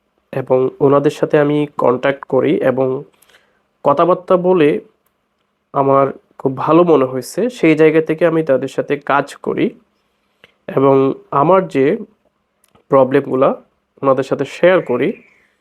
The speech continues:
তখন ওনারা আমার কাজটি নেন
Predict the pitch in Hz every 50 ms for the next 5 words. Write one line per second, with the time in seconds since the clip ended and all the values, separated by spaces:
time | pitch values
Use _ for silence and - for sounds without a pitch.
0 | _ _ _ _ _ _ _ _ _ _ _ _ - 143 143 143 - 175 175 185
1 | 190 180 - _ _ - 143 135 139 139 139 139 139 139 139 - - - - 139
2 | 139 139 139 139 - - _ _ _ _ _ - 143 131 131 - - - 147 135
3 | 127 123 131 131 151 208